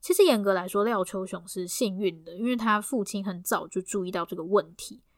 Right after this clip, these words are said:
所以当时只要你可以证明说你是真的住在石垣岛，比方说读了几年的书，然后有一定的日语能力，就可以拿到日本国籍。以廖秋雄来说，这些当然都是没问题的嘛，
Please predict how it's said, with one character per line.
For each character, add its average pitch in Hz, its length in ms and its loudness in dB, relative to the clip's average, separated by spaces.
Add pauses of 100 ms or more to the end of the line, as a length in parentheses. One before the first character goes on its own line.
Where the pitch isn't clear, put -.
(180)
所 - 180 2
以 339 40 8
当 294 320 2
时 190 240 -4
只 196 140 -8
要 196 160 -2
你 226 100 -2
可 202 160 -4
以 190 80 -2
证 214 240 2
明 180 240 -12
说 196 160 -8
你 180 100 -14
是 196 240 -4
真 202 300 -2
的 180 260 -2
住 202 220 -6
在 202 140 0
石 185 240 -4
垣 175 280 -10
岛， - 200 -6
比 185 180 -10
方 208 220 0
说 240 200 4
读 226 220 0
了 220 100 6
几 214 200 -2
年 180 140 -10
的 175 140 -6
书， 233 400 0
然 185 160 -4
后 214 140 2
有 190 140 0
一 185 80 -10 (100)
定 190 240 -2
的 170 220 -6
日 208 200 0
语 165 60 -4
能 160 300 -16
力， 196 120 -4
就 190 140 -2
可 196 160 -6
以 175 60 -4
拿 165 220 -12
到 180 240 -6
日 202 120 -4
本 170 220 -6
国 175 220 -10
籍。 - 280 -14 (320)
以 233 120 4
廖 330 200 8
秋 254 200 4
雄 190 180 -2
来 165 160 -6
说， 175 200 -6
这 196 80 -8
些 202 140 0
当 190 160 -2
然 165 80 -14
都 160 80 -10
是 190 240 -2
没 175 240 -6
问 202 220 2
题 - 200 -14
的 175 120 -14
嘛， 165 220 -14